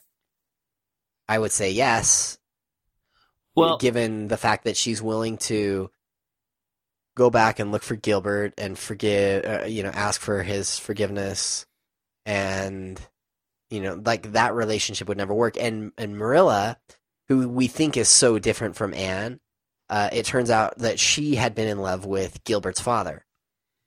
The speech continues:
Speaker 1: and that they had had a quarrel, and she had not been willing to forgi-, uh, for, to ask for forgiveness or, you know, make peace with him. And she lost that opportunity, and that's why she's, uh,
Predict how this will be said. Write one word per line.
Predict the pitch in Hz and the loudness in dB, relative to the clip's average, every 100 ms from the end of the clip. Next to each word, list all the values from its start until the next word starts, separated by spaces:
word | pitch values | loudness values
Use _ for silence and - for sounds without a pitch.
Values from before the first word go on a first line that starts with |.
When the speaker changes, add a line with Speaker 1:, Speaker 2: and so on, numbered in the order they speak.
| _ | _
Speaker 1:
and | 117 107 104 | -4 -4 0
that | 101 101 98 98 - - - _ _ _ _ _ | 0 2 0 -4 -8 -12 -14 _ _ _ _ _
they | 113 113 | 0 2
had | 107 98 | 2 2
had | 107 | 0
a | 104 | -2
quarrel, | 101 87 85 87 - | -2 -2 -2 -6 -6
and | 101 95 | -4 0
she | - 107 | 0 0
had | 92 95 | -2 -2
not | 98 107 107 - - | -2 -2 -4 -8 -6
been | 107 95 | -4 -2
willing | 92 87 87 | -4 -6 -8
to | - 98 87 85 82 _ | -6 -4 -4 -6 -10 _
forgi-, | - 101 90 - | -10 -8 -8 -8
uh, | 92 87 | -6 -6
for, | 87 - 95 87 85 85 80 _ _ _ | -6 -4 -2 -2 -4 -8 -12 _ _ _
to | - | -6
ask | 104 98 - | 0 0 -2
for | |
forgiveness | 98 92 90 85 85 87 | -8 -6 -6 -6 -8 -6
or, | 85 87 80 - | -4 -6 -8 -12
you | 95 | -10
know, | 85 | -6
make | 98 - | -8 -6
peace | 107 101 | -6 -6
with | 92 - | -8 -10
him. | 85 - _ _ _ _ | -14 -16 _ _ _ _
And | 104 | -2
she | - 107 | 0 2
lost | 101 104 - | 2 2 2
that | 95 | 0
opportunity, | 87 92 - 113 117 | -2 -6 -6 -4 -4
and | 92 | -4
that's | 95 - | -6 -4
why | 90 | -4
she's, | - 90 90 85 - _ _ _ _ | -4 -6 -6 -6 -6 _ _ _ _
uh, | 87 87 | -6 -6